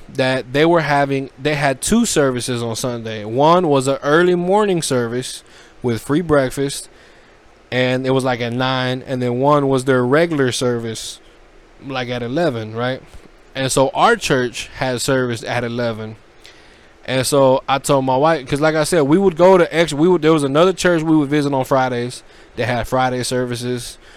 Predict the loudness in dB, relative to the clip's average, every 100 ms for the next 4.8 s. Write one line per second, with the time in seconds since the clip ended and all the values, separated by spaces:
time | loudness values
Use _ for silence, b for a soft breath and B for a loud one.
0 | B B -2 2 4 4 4 4 2 2
1 | 2 0 0 0 2 2 2 0 -2 -2
2 | -2 -2 0 0 0 -6 -6 -6 -4 -4
3 | -6 -4 -2 0 0 -2 -4 -4 -4 -2
4 | -2 -4 -6 -6 -4 -6 -8